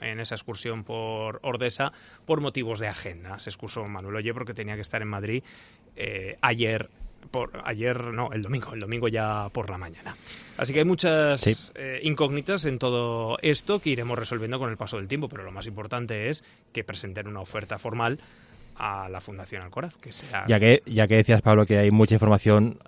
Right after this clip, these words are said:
Speaker 2: paralela a lo deportivo en los últimos meses, también, por ejemplo, hoy hemos conocido de manera oficial, contamos esto antes de pasar a lo puramente deportivo, que el Ayuntamiento de Huesca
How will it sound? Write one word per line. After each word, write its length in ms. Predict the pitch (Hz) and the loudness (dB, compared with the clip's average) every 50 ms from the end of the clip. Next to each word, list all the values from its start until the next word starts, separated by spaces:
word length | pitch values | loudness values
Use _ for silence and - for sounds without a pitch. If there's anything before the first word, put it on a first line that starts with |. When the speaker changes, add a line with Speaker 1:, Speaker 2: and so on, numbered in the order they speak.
| _ _ - - - - _ _ | _ _ -20 -20 -20 -20 _ _
Speaker 2:
paralela 600 | - 127 117 113 117 120 123 120 120 117 117 117 | 6 8 8 10 12 12 12 12 12 12 12 12
a 180 | 135 - 131 117 | 10 8 8 10
lo 80 | 117 | 12
deportivo 460 | 117 117 101 - 107 101 120 113 110 | 12 10 10 8 6 8 10 10 10
en 60 | 110 107 | 10 10
los 100 | 110 107 | 8 6
últimos 260 | 101 113 107 107 107 | 6 6 8 8 8
meses, 280 | 110 110 107 123 120 | 8 8 8 6 6
también, 320 | - 104 101 107 113 120 107 | 8 8 8 10 10 10 10
por 100 | 120 120 | 10 8
ejemplo, 400 | 117 - 123 110 117 127 135 139 | 10 8 8 10 12 12 12 12
hoy 200 | - 117 123 123 120 | 10 8 10 10 10
hemos 160 | 120 120 - | 10 10 10
conocido 340 | 131 120 113 - 123 117 113 | 10 10 10 10 10 10 10
de 60 | 113 | 10
manera 240 | 113 113 117 117 113 | 10 10 10 10 10
oficial, 420 | - 123 95 - 117 120 135 139 - - _ _ _ _ _ - _ _ _ - | 8 8 8 10 10 8 8 6 2 -6 _ _ _ _ _ -20 _ _ _ -2
contamos 360 | - 101 85 101 98 101 101 | -2 0 4 4 6 6 6
esto 180 | 104 98 - 104 | 6 6 6 6
antes 140 | 98 95 101 | 6 6 4
de 80 | 101 | 4
pasar 240 | 90 98 - 101 98 | 4 2 4 4 4
a 80 | 95 95 | 6 6
lo 80 | 98 | 4
puramente 380 | 95 - 104 101 98 98 95 98 | 6 6 6 6 6 6 6 6
deportivo, 480 | 95 87 98 90 92 104 101 113 123 - - - - - - - - - | 6 6 4 4 6 6 8 6 6 4 -2 -20 -20 -20 -20 -20 0 6
que 80 | - | 10
el 60 | 123 120 | 12 12
Ayuntamiento 360 | 120 117 117 117 120 110 123 | 12 12 10 10 10 12 12
de 40 | 123 | 12
Huesca 560 | 120 123 - - 127 127 - - - - | 12 12 10 10 10 10 8 8 0 -12